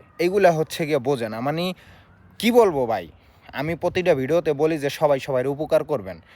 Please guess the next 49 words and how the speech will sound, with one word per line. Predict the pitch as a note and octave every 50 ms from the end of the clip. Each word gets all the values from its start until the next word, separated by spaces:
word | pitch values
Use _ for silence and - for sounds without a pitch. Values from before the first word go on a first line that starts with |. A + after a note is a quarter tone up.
| - _
ঠিক | - D3 D3+
আছে। | F3+ E3 - B2
এখন | A#2 - D3+ C#3
নিজেই | C3 C3+ D3 F#3+ G#3+ G3 G3+ F#3+
মনে | F3 E3 D#3+ D#3+ D3+
করেন | C3+ D3 C#3 C3+ C3 B2
কি | B2+
যে | B2 B2
মারা | A#2+ B2 B2 B2 B2
খেয়ে | A2 A2+ A2 G2
বইয়া | F#2+ F#2+ G2 F#2+ F2+ F2
আছি, | E2 - - - D#2 - _ _ _ _ _ _ _ -
বুঝছেন? | C#3 D#3+ - - B2 G2+ F2+ E2+ - _ - -
আর | - A#2+
কি | A#2+ - C#3 C3+
বলবো, | C3 C#3 B2+ A#2+ A2 G2+
বলার | F#2 A2 A2+ B2 A#2+ A#2+
কোনো | A#2+ B2+ A2+ F#2+
ভাষা | F2 F2 F2 - B2 A2+
নাই | A2 F2+ E2+
ভাই, | D#2+ E2 - - _ _ _ _ - _ _ _ -
ঠিক | D#3 D#3 F3
আছে। | F3 D3+ - G#2+ F#2+
এই | F#2 B2+
যে | C3 C#3+
নতুন | C#3 D3 E3 - F#3 F3 F3+ F3+
নতুন | F3+ - F3 E3+ D#3+
যারাই | D3+ D#3+ D#3 D3+ C#3+ C#3
আসে, | C#3+ C#3+ C#3+ - - D3 D3+ F#3 - _
ঠিক | - - C3
আছে, | D3 C#3+ - C3+
আমিও | C#3 D3+ D#3+ D3+ D3+
একটা | C#3 - -
সময় | B2+ - C#3 B2+ A#2+
নতুন | B2 B2+ B2 D3 C#3
ছিলাম, | B2+ - - F#2+ F2 F2 - - - - - - -
কারো | D3 D3 C#3+ D3
মনে | C#3 C#3 C#3 D3 C#3+
করেন | C#3+ D3+ C#3 B2+ B2
কি | A2+ B2+ B2
যে | B2
রিজিকে | B2 C#3 C3+ C3+ B2+ C#3+ D3 - C#3+
লাথি | C3+ A#2+ - - -
দেয় | E2 F2+ E2+
নেই। | E2 D2+ - _ - - - -
আল্লাহর | - C3 D3 D#3+ E3
কাছে | E3 E3 C#3+ D3
এতটুকু | B2+ B2 D#3+ D3+ D3+ B2+ C3
বলবো | D3 D#3 D#3 D#3 E3+ A3